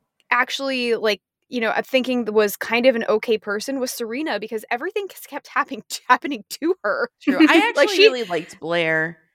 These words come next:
Speaker 1: <laughs>
Speaker 2: I'm
Speaker 1: Well, but they, but, no, uh, that's the thing. I liked all the characters despite, despite myself. What I'm saying, though, is that I knew they were terrible people, and that made it easier to stomach. And
Speaker 2: Oh, no,
Speaker 1: also,
Speaker 2: I know. I, I
Speaker 1: it was
Speaker 2: get
Speaker 1: just one
Speaker 2: you.
Speaker 1: of
Speaker 2: I
Speaker 1: those
Speaker 2: was just saying, like, I actually ended up feeling for,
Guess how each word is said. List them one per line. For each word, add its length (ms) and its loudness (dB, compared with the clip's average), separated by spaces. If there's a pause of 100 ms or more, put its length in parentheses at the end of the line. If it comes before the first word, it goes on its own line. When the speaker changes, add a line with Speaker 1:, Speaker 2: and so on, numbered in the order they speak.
Speaker 1:
<laughs> 640 -2
Speaker 2:
I'm 220 0
Speaker 1:
Well, 260 6 (560)
but 140 -6
they, 160 2 (100)
but, 140 -4 (180)
no, 280 2
uh, 80 2
that's 220 2
the 100 -4
thing. 280 -4
I 120 4
liked 340 2
all 100 2
the 80 -2
characters 460 -4
despite, 540 0 (160)
despite 420 2
myself. 560 -2 (160)
What 200 2
I'm 120 2
saying, 520 -2
though, 300 -2
is 160 -4
that 280 2 (260)
I 120 4
knew 240 -4
they 140 0
were 80 2
terrible 360 -8
people, 360 -4
and 200 -4
that 160 2
made 140 -2
it 100 -4
easier 340 -8
to 80 -8
stomach. 560 0
And 160 2
Speaker 2:
Oh, 80 4
no, 160 4
Speaker 1:
also, 220 2
Speaker 2:
I 20 6
know. 320 2 (220)
I, 200 2
I 100 4
Speaker 1:
it 40 6
was 80 0
Speaker 2:
get 80 -2
Speaker 1:
just 100 -4
one 120 2
Speaker 2:
you. 60 0
Speaker 1:
of 40 4
Speaker 2:
I 140 6
Speaker 1:
those 80 0
Speaker 2:
was 100 -2
just 180 -6
saying, 240 -2
like, 160 -2
I 120 0
actually 320 -6
ended 160 -2
up 160 -4
feeling 520 -8
for, 320 -10